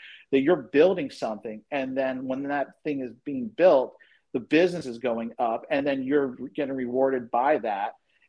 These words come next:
You know, there's a real symbiotic experience there that happens. And it's a great experience for them. It's a great experience for me. So that's something that's just been, you know, something we've been doing and we're gonna continue to do through the summer. It's gonna be a busy summer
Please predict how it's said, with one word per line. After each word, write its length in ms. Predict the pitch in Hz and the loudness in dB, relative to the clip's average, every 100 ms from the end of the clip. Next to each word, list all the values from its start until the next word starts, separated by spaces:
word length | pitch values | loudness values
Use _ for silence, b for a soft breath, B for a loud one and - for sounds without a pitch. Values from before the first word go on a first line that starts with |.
| - | -6
You 80 | |
know, 160 | 131 123 | -4 -2
there's 200 | - 147 | 0 0
a 60 | 139 | 2
real 180 | 131 147 | 2 2
symbiotic 600 | - 139 131 120 117 - | 2 0 2 2 0 -6
experience 640 | 107 - 190 269 156 - | -16 -4 0 2 0 -4
there 140 | 110 | -6
that 120 | 98 92 | -6 -10
happens. 320 | 98 - 107 | -14 -12 -8
And 100 | 123 | -8
it's 100 | 131 | -6
a 60 | 127 | -2
great 240 | 127 147 | 4 4
experience 380 | 147 - 143 131 | 4 2 0 2
for 100 | 135 | 2
them. 120 | 160 | 4
It's 100 | 151 | 2
a 40 | |
great 140 | 123 123 | 0 -2
experience 340 | - 117 110 | -4 -8 -8
for 140 | - 107 | -10 -8
me. 200 | 127 110 | -8 -6
So 380 | - 123 117 b b b _ - | 0 2 2 b b b _ -10
that's 400 | 127 170 196 - | 4 6 6 4
something 280 | 185 170 | 2 2
that's 280 | 147 135 - | 0 0 -2
just 260 | - 131 - | -2 -2 0
been, 280 | 131 123 123 | -2 -2 -4
you 120 | 123 | -4
know, 80 | 110 | -6
something 440 | - 131 127 123 | -4 -6 -6 -8
we've 160 | 123 123 | -6 -4
been 160 | 120 | -4
doing 320 | 117 117 123 120 | -2 0 -2 -4
and 280 | 113 110 | -4 -6
we're 100 | 104 | -6
gonna 160 | 110 117 | -4 -4
continue 440 | 110 107 127 110 | -4 -6 -4 -2
to 100 | 107 | -2
do 60 | 107 | -6
through 160 | - 107 | -8 -10
the 80 | |
summer. 280 | - 123 101 | -6 -4 -4
It's 80 | 95 | -6
gonna 120 | 120 | -10
be 100 | 113 | -6
a 40 | 107 | 0
busy 280 | 120 117 | 0 0
summer 340 | 113 - 110 | -2 -4 -4